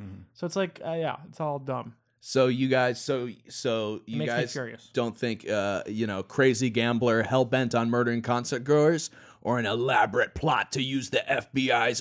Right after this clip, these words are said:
Speaker 3: own weapons to assassinate a rogue crown prince?
Speaker 2: Yep. So, uh, first.
Speaker 3: Well, the
Speaker 2: Yeah.
Speaker 3: reason, yeah, I mean, the reason, the thing is, the reason why they're going here is because Q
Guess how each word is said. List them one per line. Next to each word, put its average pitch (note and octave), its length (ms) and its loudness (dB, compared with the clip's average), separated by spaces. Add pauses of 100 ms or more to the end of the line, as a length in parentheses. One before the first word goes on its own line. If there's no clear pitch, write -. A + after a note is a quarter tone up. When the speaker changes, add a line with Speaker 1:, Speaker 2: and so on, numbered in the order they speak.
Speaker 3:
own C3 300 -4
weapons B2+ 420 -4
to B2 160 -4
assassinate A#2+ 720 0
a G2+ 80 0
rogue A2 380 0
crown F#2+ 340 -6
prince? F#2 680 -8 (320)
Speaker 2:
Yep. G3 320 -8
So, - 240 -14
uh, C3 100 -12 (340)
first. - 420 -14 (200)
Speaker 3:
Well, F#3 120 10
the F#3+ 100 8
Speaker 2:
Yeah. F#3 60 2
Speaker 3:
reason, A#3+ 360 2
yeah, F3+ 160 2
I E3 60 4
mean, F#3 140 2
the F#3 100 4
reason, A3+ 340 2
the F3 60 0
thing B3 260 -2
is, F#3 180 2
the C#3+ 120 2
reason G#3 340 0
why D#3+ 140 4
they're C3+ 160 2
going C#3 320 2
here A#2+ 180 2
is C3+ 140 -2
because D#3+ 320 0
Q A3 640 0